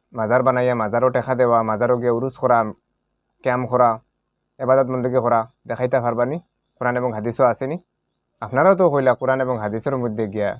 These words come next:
সঠিক পথে জানতে লাগবো, সাহাবায়ে কেরামদের পথ মত। তো কোরআন হাদিস তাকিয়া ভাই এগুলো তো দেখাইতে লাগবো আপনারা। হ্যাঁ, আমরা তো কিচ্ছু জানি না, আপনারা অনুসরণ করি। তো আপনারা তো কোরআন এবং হাদিস তাকিয়া তো দেখাইতে নানি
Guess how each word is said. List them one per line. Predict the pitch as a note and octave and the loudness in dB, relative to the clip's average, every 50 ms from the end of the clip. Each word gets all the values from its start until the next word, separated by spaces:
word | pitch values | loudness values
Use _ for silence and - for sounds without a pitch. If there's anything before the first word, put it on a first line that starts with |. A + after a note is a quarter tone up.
| - _ | -10 _
সঠিক | - A2+ B2 A2+ A2 | -8 -6 -6 -6 -6
পথে | A2+ A#2 G#2+ - A#2 A2 | -6 -6 -4 -4 -4 -4
জানতে | G#2+ G2+ F#2+ A2+ | -4 -4 -4 -4
লাগবো, | A2 G#2+ G2+ F#2+ F2+ F#2+ F#2 | -2 -2 -2 -4 -6 -10 -14
সাহাবায়ে | F#2+ - _ _ _ _ A2+ G#2+ G2+ G#2+ G#2+ | -16 -18 _ _ _ _ -8 -6 -4 -4 -4
কেরামদের | G2+ A2 G#2+ G#2+ G#2 G#2+ G#2 - - | -4 -6 -8 -6 -6 -6 -8 -6 -8
পথ | G#2 F#2+ - _ _ G#2+ | -10 -10 -10 _ _ -12
মত। | G2 F#2 F2 - _ _ _ _ _ _ _ _ _ _ _ _ _ _ _ _ _ _ _ _ | -12 -12 -12 -14 _ _ _ _ _ _ _ _ _ _ _ _ _ _ _ _ _ _ _ _
তো | B2 | -12
কোরআন | A#2 - D3 F3 G#3 G#3+ G#3+ | -6 -2 2 4 4 4 4
হাদিস | F#3+ E3 D3 D#3+ D3+ - | 2 0 0 -2 -2 -2
তাকিয়া | - D3+ B2+ C#3+ C3+ | -4 -2 0 0 2
ভাই | A2+ A#2 A#2 A2+ | 2 2 2 2
এগুলো | A#2 A2+ A#2 A#2+ A#2+ | 0 -2 -2 -4 -4
তো | A#2 A#2+ | -4 -4
দেখাইতে | G#2 G#2+ G2 - G#2+ G2 - | -4 -4 -4 -4 -6 -6 -4
লাগবো | G2 G2 F2+ F2+ G2 F#2+ | -6 -8 -8 -8 -8 -10
আপনারা। | F2+ F#2 F#2 F2+ F2 F2+ G2+ - _ _ _ _ _ _ _ _ _ _ _ _ _ _ _ _ _ _ _ _ _ _ _ _ _ _ _ _ _ _ _ _ _ _ _ _ _ _ _ _ | -10 -10 -12 -12 -12 -14 -16 -18 _ _ _ _ _ _ _ _ _ _ _ _ _ _ _ _ _ _ _ _ _ _ _ _ _ _ _ _ _ _ _ _ _ _ _ _ _ _ _ _
হ্যাঁ, | - B2 E3 F3+ | -4 -2 0 0
আমরা | D3+ D3 D#3 E3+ | 0 2 0 0
তো | D#3 E3 | 0 0
কিচ্ছু | C#3 D3 C3 - C#3 | -2 -4 -6 -6 -2
জানি | B2 B2 G2+ F#2+ F2+ | -2 -2 -2 -2 -6
না, | F2+ F2+ F#2 _ _ _ _ _ _ | -10 -12 -14 _ _ _ _ _ _
আপনারা | A#2+ G#2+ A#2 A#2+ A#2 A#2 A2+ A2+ A2 | -10 -6 -4 -2 0 0 0 0 0
অনুসরণ | G#2+ A2 A2 G#2 A2+ G#2+ G#2+ G2 | 0 -2 -4 -4 -6 -6 -8 -8
করি। | - - F2 F2+ A2 - _ _ _ _ _ _ _ _ _ _ _ | -10 -12 -16 -16 -18 -20 _ _ _ _ _ _ _ _ _ _ _
তো | C3+ | -4
আপনারা | B2 A#2 C3 E3 G3 G3+ G3 | -2 -2 0 2 2 4 4
তো | F3+ F#3 | 2 0
কোরআন | - - C#3+ E3 G3 G#3+ | -2 0 0 2 4 4
এবং | G#3+ G3+ F#3+ F#3 D#3 | 4 2 2 2 0
হাদিস | A#2+ A2+ A2 C#3 D3+ - | 0 -2 -2 -4 -2 -2
তাকিয়া | - E3 - D3+ C3 | -2 0 0 0 0
তো | B2+ B2+ A2+ | 0 -2 -2
দেখাইতে | A2+ A2 B2+ B2+ A#2 - A2 G#2 | -2 -2 -2 -2 -2 -2 -2 -4
নানি | G2 F2+ E2+ F#2 | -4 -8 -12 -16